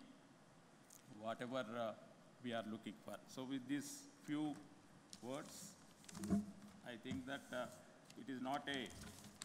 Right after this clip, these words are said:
I haven't, uh, done any, uh, what you call it as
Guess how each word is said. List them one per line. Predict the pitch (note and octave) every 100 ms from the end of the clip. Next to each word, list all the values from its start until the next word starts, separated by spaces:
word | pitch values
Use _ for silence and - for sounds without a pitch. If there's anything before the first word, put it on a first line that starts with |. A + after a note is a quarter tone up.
| - -
I | A#2+
haven't, | B2+ C3+ -
uh, | C3+ A2+ - - - - A2+
done | C3 D3+
any, | C#3+ C#3+ C3 - - - - - - - -
uh, | - A2 A2 G#2+ G2+ -
what | A2 A#2+
you | A#2+
call | B2
it | B2+ B2
as | B2+ A#2